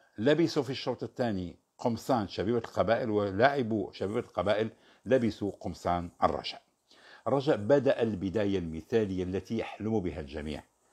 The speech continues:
بدأ مبكراً، سيطر، خنق دفاع ال-، شبيبة القبائل، اقتنص هدفين في ظرف أربع عشرة نقطة، في، عفواً، أربع عشرة دقيقة.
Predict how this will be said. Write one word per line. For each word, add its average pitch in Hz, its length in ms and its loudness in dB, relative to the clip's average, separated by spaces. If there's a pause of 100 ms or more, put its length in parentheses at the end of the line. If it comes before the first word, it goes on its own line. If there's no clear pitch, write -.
(240)
بدأ 92 340 -2
مبكراً، 113 760 0 (360)
سيطر، 123 600 0 (680)
خنق 139 540 2
دفاع 101 680 -2
ال-، 85 380 -4
شبيبة 101 200 -4
القبائل، 107 640 -2 (200)
اقتنص 143 480 2
هدفين 123 500 0
في 101 460 -2
ظرف 107 260 0
أربع 98 240 -2
عشرة 92 360 -6
نقطة، 135 400 0 (300)
في، 131 100 0
عفواً، 104 320 2
أربع 98 360 0
عشرة 95 300 -4
دقيقة. 139 560 -4